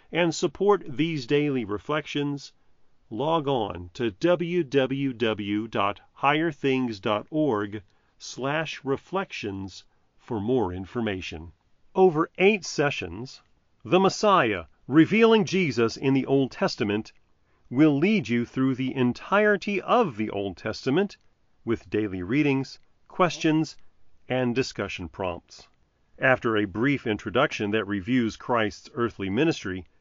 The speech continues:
you will dive into the heart of the holy books that have spiritually nourished God's people from creation to today.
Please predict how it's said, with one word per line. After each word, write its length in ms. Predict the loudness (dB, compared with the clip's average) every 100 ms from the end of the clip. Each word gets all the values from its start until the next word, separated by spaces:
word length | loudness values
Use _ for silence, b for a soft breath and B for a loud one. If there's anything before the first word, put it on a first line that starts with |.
| _ _ _ _
you 160 | 0 4
will 140 | 4
dive 560 | 4 2 6 6 4 2
into 280 | 0 0
the 140 | 0 -2
heart 400 | 0 2 2 2
of 200 | -4 -2
the 120 | -4
holy 400 | 0 0 0 -2
books 480 | 0 -2 -2 -10 -18 _ _ _ _
that 140 | -2 0
have 160 | -2
spiritually 760 | -6 -6 0 2 2 0 0 2
nourished 480 | 4 4 2 -2
God's 340 | 0 2 2 -2
people 500 | -6 -6 -4 -6 -6 _ _ _
from 240 | _ -6 -6
creation 720 | -6 -2 0 0 0 0 -2 -6 _ _ _
to 200 | -6 -6 -4
today. 600 | -6 -4 -4 -6 -14